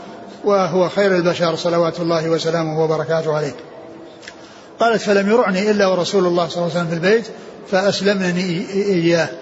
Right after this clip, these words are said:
أي سلمنها، أدخلنها عليه وأسلمنا، أسلمنها له عليه الصلاة والسلام. ثم يعني ال-، وقالت: "وأنا كنت بنت تسع سنين،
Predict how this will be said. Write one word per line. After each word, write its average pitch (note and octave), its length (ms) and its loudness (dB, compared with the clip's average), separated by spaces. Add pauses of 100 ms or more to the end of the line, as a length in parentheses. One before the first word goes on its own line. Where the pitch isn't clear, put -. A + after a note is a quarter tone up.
(300)
أي G3 100 0
سلمنها، F#3 1000 0
أدخلنها E3+ 500 0
عليه F3+ 400 4 (420)
وأسلمنا، F3 1800 0
أسلمنها F3 600 -2
له F#3+ 320 2 (400)
عليه E3+ 280 2
الصلاة E3 300 0
والسلام. F3 560 2 (600)
ثم G3+ 260 2 (540)
يعني E3+ 280 -2 (160)
ال-، D#3+ 460 0 (2750)
وقالت: G3 420 2
"وأنا G3 260 2
كنت A3 240 0
بنت F#3 220 0
تسع F3 220 0
سنين، E3+ 360 0